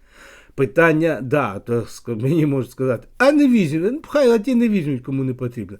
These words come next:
А куди туди дінеться та тисяча? Розумієте? Ні. Не так. Адресна допомога. Допомога адресна. Все. І питання інше, чітке, чітке,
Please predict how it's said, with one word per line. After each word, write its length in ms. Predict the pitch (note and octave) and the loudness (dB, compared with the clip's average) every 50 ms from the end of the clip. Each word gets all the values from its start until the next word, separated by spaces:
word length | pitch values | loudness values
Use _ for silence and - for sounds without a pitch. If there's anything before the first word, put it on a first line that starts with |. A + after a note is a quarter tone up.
| - - - - - | -20 -20 -20 -16 0
А 220 | - - B3+ D4+ | 6 8 8 8
куди 360 | D4 - F4 G4+ G4+ G4 F4+ B3+ | 8 8 6 8 10 12 10 10
туди 300 | - A3+ F#3+ D3+ E3+ D#3 | 10 6 0 0 0 -2
дінеться 460 | B2 C3+ C3 C3 B2 A#2 - - A#2 | 0 0 0 0 -2 -4 -4 -8 -8
та 180 | A#2 B2 A2+ | -6 -6 -8
тисяча? 520 | G#2+ - G#2+ F2+ - - F2 - - - - _ _ _ _ _ _ _ _ _ _ _ _ _ _ _ _ - | -6 -8 -12 -12 -12 -16 -18 -18 -20 -20 -20 _ _ _ _ _ _ _ _ _ _ _ _ _ _ _ _ -8
Розумієте? 520 | A#2+ A2 C#3 E3+ G3 G#3+ F#3+ - - D3 | -6 -2 -2 0 0 0 0 -2 -4 -2
Ні. 320 | F3+ G3+ G3+ D3+ G2 - _ _ _ _ _ _ _ _ _ _ _ _ _ _ - | 0 2 2 2 0 -4 _ _ _ _ _ _ _ _ _ _ _ _ _ _ -6
Не 100 | A#3 A3+ | -6 -6
так. 360 | A3+ - A2+ F#2 - _ _ _ _ _ _ _ - | -6 -8 -12 -12 -14 _ _ _ _ _ _ _ -8
Адресна 720 | - C3+ D3+ D#3 E3+ E3+ F3 G3+ A3+ G#3+ - A3+ A#3 A#3 B3+ G#3 | -6 -2 -2 0 0 0 0 0 0 -2 -4 -4 -6 -6 -6 -8
допомога. 680 | C#3 B2+ E3 E3 - D#3 D3+ C#3+ A#2+ G2+ F#2+ D#2+ - _ _ _ _ - | -6 -4 -4 -4 -2 -2 -4 -2 -4 -6 -8 -10 -14 _ _ _ _ -14
Допомога 920 | A#2+ A#2 B2 - - F3 E3+ E3 D#3 D3+ C#3+ D3+ F#3 G#3+ G#3+ G3+ A3 A3+ - _ _ _ _ - | -2 2 4 4 4 2 0 0 2 2 2 2 2 2 0 -2 -6 -10 -12 _ _ _ _ 0
адресна. 720 | - F3 F3 E3 D3 B2 B2+ G#2+ G#2+ - - - E2+ - - - - - | 2 4 4 4 4 0 -4 -6 -8 -10 -12 -14 -14 -16 -16 -18 -18 -18
Все. 380 | - - - - C#3 A#2 - - - - - - - - - - - - - - - - - - - - - - - | -18 -12 -6 -4 -4 -4 -6 -10 -20 -20 -20 -20 -20 -20 -20 -20 -20 -20 -20 -20 -20 -20 -20 -20 -20 -20 -20 -10 -4
І 80 | - G#3 | -4 -4
питання 600 | B2 - E3 - - F3+ F3 E3 D#3 D#3 D3 C3 - - | -2 -4 -6 -2 0 2 2 2 2 0 -2 -4 -4 -2
інше, 460 | G3 A3 B3+ B3+ - - - - - _ - - | 0 2 2 0 -2 -6 -10 -14 -18 _ -20 -14
чітке, 840 | - - - G3 G3 - - - - - C#3+ D#3+ D#3 D#3+ F#3 A3 - - _ _ _ _ _ _ _ _ _ _ _ _ _ - - - - - - - - - - - - | -8 -4 0 0 0 0 -2 -8 -8 -2 2 2 2 2 2 -2 -6 -10 _ _ _ _ _ _ _ _ _ _ _ _ _ -20 -20 -20 -20 -20 -20 -20 -20 -20 -20 -20 -14
чітке, 720 | - - - D#3+ C3+ - - - - B2+ D3 E3 G3 - | -8 -4 -2 -2 -2 -4 -6 -8 -4 -2 -2 -2 -2 -4